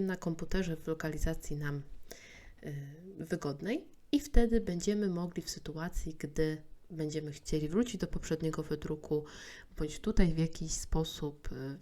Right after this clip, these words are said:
wygenerujemy nie to, co byśmy chcieli, możemy wrócić do tamtego pliku. Na naszym kanale są dostępne, jest dostępny filmik z instrukcją, w jaki sposób możemy taki backup wykonać, czy wczytać nową konfigurację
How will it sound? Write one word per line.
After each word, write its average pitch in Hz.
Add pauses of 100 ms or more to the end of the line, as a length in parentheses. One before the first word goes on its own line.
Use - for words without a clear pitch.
wygenerujemy 151
nie 147
to, 160
co 156
byśmy -
chcieli, 196 (380)
możemy 196
wrócić 147
do 151
tamtego 147
pliku. - (600)
Na 208
naszym 202
kanale 165
są 175
dostępne, 147
jest 190
dostępny 147
filmik 143
z -
instrukcją, 185
w 175
jaki 254
sposób 165
możemy 151
taki -
backup 147
wykonać, 233 (460)
czy -
wczytać -
nową 151
konfigurację 147